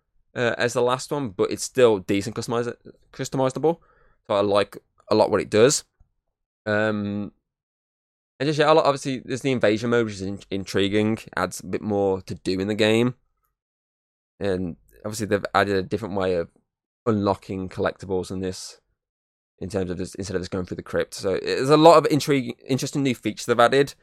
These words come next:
and a lot of in-, features they took away. So it is a mixed bag at times, but it's still a solid Mortal Kombat game. It's still a solid, solid fighting game. Um, and I'm, I need to try and, I wanna try and install it on my Steam Deck so I can play it a lot more.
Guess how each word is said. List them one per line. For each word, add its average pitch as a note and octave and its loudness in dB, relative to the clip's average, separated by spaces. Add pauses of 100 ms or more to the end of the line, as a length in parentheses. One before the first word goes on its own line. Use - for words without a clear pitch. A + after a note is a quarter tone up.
(280)
and G#2+ -2
a A#2 4
lot A#2+ 4
of A2+ -2
in-, A#2 0
features A#2+ -4
they G#2+ 0
took - -10
away. G2+ 2 (260)
So G#2 -2
it E2+ -2
is C3+ -2
a C3 -2
mixed - -8
bag G2+ 0
at B2+ -8
times, C#3+ -2
but - 8
it's - -6
still B2+ 0
a B2 4
solid A#2 2
Mortal G#2 -4
Kombat F2+ -8
game. G2 0
It's - -10
still A2+ 2
a A2 2
solid, - -4
solid A2 -2
fighting G2+ -2
game. G2 -2 (520)
Um, F2+ -6 (120)
and F#2 -6
I'm, F#2+ -8
I G2+ -4
need G#2 -4
to - -14
try F#2+ -4
and, F2 -6
I F#2+ -4
wanna G#2 -2
try A2+ -4
and G2+ -2
install G2+ -4
it E2 -4
on - -10
my F2 -10
Steam F2 -10
Deck F2+ -8
so F#2 -10
I F#2 -10
can F#2 -14
play - -12
it - -12
a F2 -12
lot - -10
more. G2 -8